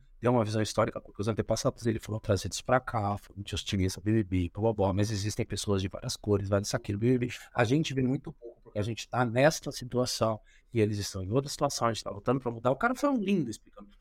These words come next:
Só que mesmo sendo um cara progressista, com uma cabeça legal,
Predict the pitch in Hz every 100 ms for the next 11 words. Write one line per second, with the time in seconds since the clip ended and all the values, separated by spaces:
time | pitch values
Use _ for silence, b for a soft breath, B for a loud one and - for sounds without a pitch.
0 | b b - - 226 233 247 220 254 302
1 | - 247 220 202 151 139 208 254 208 180
2 | - - 247 - - - _ _ - 151
3 | 143 - - - 175 160 165 147 - -
4 | 180 156 135 135 196 135